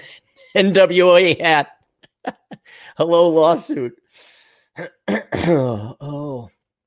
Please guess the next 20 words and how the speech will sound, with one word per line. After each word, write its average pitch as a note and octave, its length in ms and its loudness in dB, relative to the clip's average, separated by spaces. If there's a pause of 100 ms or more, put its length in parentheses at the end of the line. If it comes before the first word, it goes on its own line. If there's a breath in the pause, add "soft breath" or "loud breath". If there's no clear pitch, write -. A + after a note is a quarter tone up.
(420)
nonstop A#2+ 480 -6
Dre G#2+ 200 -6
for G2+ 100 -18
two G#2+ 220 -10
bucks. G2 420 -6
Will A#2+ 120 -10
you C#3 280 -4
ever D3+ 280 2
have C3+ 340 -4
your A#2+ 160 -4
dad A2+ 380 -4
on G#2 120 -6
the G2 80 -12
podcast? G2 520 -12
No, E3 360 2
my, D#3+ 280 0
my F3 200 0
dad D#3 520 2
is, A#2 260 -6
uh, G#2+ 240 -4